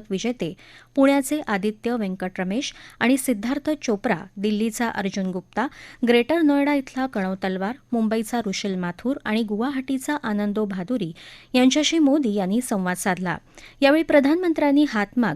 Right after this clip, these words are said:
आणि इतर स्थानिक उत्पादनं लोकप्रिय करण्यासाठी देशभरातल्या महिलांच्या प्रयत्नांची माहिती दिली. यात त्यांनी महाराष्ट्राची पैठणी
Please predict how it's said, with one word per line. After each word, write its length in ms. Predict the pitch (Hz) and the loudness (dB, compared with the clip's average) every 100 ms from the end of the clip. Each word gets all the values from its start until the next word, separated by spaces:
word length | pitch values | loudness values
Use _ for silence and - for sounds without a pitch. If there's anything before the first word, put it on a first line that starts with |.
| - | -4
आणि 140 | 202 | -4
इतर 320 | - 208 254 285 | -4 -4 0 0
स्थानिक 500 | - 208 190 311 233 | 0 0 0 -2 -6
उत्पादनं 500 | - 233 226 226 285 | -2 -2 0 0 0
लोकप्रिय 560 | 208 190 294 339 349 | 0 0 0 0 0
करण्यासाठी 720 | 349 226 190 190 220 247 185 160 - - - | 0 0 0 -2 -4 -4 -6 -8 -12 -16 0
देशभरातल्या 680 | 247 262 302 285 294 302 302 | 2 2 2 0 -2 0 2
महिलांच्या 520 | 254 240 240 240 269 | 2 2 0 -2 -4
प्रयत्नांची 680 | 247 208 214 202 185 - | 0 0 0 -2 -4 -2
माहिती 340 | 285 196 214 190 | -2 -2 -4 -4
दिली. 300 | 190 175 151 - - - - - | -4 -6 -8 -12 -20 -20 -18 2
यात 160 | 277 311 | 2 4
त्यांनी 200 | 330 320 | 2 4
महाराष्ट्राची 680 | 359 220 220 214 - 220 240 | 2 2 0 0 -2 -2 -2
पैठणी 480 | 208 180 - 220 | -2 -2 -2 0